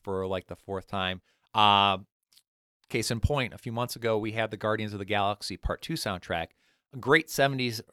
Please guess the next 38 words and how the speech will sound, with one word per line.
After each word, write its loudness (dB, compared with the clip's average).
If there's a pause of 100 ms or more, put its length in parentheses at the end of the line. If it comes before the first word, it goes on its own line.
nineteen -4
seventies -6
rock 0
collection. -10
And -12
it's -10
something -4
where 0 (300)
there's 4
a -6
few -4
genres -2
where 2
I 2
feel -2
that -2
I'm -6
subpar -10
at. -14 (240)
And -6
one 0
of -6
them -8
is -16
being -6
the -8
nineteen -10
seventies -8
because -16
I -16
was -20
born -16
in -20
seventy-four -14
and -14
I -12
was -16
never, -4